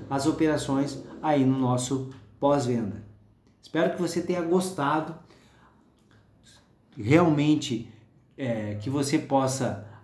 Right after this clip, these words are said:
botar em prática todas essas dicas e eu peço com muito carinho aqui que você,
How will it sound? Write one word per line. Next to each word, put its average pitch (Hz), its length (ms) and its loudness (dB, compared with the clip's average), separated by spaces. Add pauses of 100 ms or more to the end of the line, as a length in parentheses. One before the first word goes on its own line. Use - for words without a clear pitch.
(160)
botar 135 440 0
em 226 100 2
prática 139 640 -2 (100)
todas 156 340 2
essas 139 340 -2
dicas 143 460 -6 (220)
e 147 100 0
eu 190 180 2
peço 165 560 -2 (300)
com 117 60 -10
muito 123 280 -4
carinho 165 420 4
aqui 143 360 -4 (280)
que 196 100 -10
você, 190 840 2